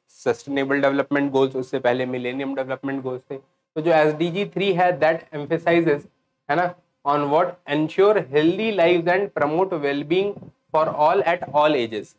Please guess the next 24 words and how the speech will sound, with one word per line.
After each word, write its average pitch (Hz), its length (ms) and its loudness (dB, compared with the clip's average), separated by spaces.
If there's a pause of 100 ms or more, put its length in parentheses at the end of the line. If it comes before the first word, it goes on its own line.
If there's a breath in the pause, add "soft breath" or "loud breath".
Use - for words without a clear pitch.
है 123 40 -10
ना? 170 160 -4 (480)
Healthy 156 280 0
life 160 300 2
and 165 200 -2
well-being 139 480 0
की 165 80 0
बात 131 300 0
करता 135 280 2
है 147 200 4
एसडीजी 127 340 -2
थ्री, 135 360 -6 (800)
ठीक 180 140 -2
है? 190 140 2 (500)
एसडीजी 135 460 2
थ्री 156 280 -4
जो 139 180 0
है, 160 140 0 (420)
वो 139 80 2
बात 135 320 0
करता 131 280 0
है 160 180 -2
healthy 127 340 -4
life 110 220 -4